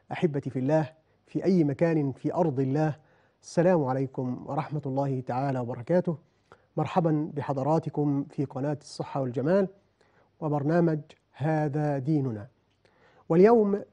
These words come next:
نعيش في هذه الدقائق المعدودة وهذه اللحظات التي أسأل الله أن تكون مباركة علينا جميعًا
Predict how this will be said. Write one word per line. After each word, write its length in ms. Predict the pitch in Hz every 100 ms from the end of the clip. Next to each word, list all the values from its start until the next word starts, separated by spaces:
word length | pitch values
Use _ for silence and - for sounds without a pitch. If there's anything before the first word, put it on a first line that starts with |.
| _ _ _ _ -
نعيش 420 | 147 143 196 -
في 220 | 151 147
هذه 280 | 143 165 139
الدقائق 480 | 127 123 - 165 143 -
المعدودة 560 | 131 120 131 214 180 - _ _ _ _ -
وهذه 300 | 123 160 143
اللحظات 760 | 131 120 139 170 139 165 - -
التي 340 | 139 147 -
أسأل 280 | 160 - 175
الله 380 | 147 160 170 151
أن 80 | 143
تكون 300 | 143 185 170
مباركة 640 | 147 143 143 175 165 139
علينا 280 | 139 175 170
جميعًا 440 | 147 175 226 214